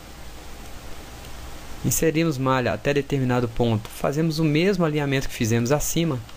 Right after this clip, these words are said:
Ou seja, habilitamos o Edge Constraint e removemos aqui, ou seja, alinhamos em direção ao eixo X. Então, o mesmo procedimento aqui, utilizando a ferramenta de escala. E aqui eu vou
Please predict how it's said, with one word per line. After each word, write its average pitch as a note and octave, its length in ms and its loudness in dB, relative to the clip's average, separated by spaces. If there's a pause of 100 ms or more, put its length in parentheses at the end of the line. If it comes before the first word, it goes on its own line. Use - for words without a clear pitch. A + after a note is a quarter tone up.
(360)
Ou - 120 2
seja, G#2+ 460 2
habilitamos B2 920 0
o G#2+ 140 2
Edge A2 240 4
Constraint C#3 680 -2 (560)
e C3+ 200 2 (420)
removemos A#2 600 2
aqui, A2 280 0
ou G#2+ 180 2
seja, G#2+ 340 2
alinhamos A#2+ 800 2
em A2 100 2
direção G#2 540 2 (600)
ao G#2+ 200 4
eixo A2 240 2
X. - 560 0 (920)
Então, G#2+ 120 0
o G#2 60 6
mesmo A#2 240 4
procedimento A2 580 2
aqui, C3+ 260 -2
utilizando A2+ 500 2
a - 20 0
ferramenta G#2 500 0
de B2 300 0 (160)
escala. D3 560 0 (2250)
E - 100 2
aqui E3 220 0
eu D#3 100 4
vou E3 280 2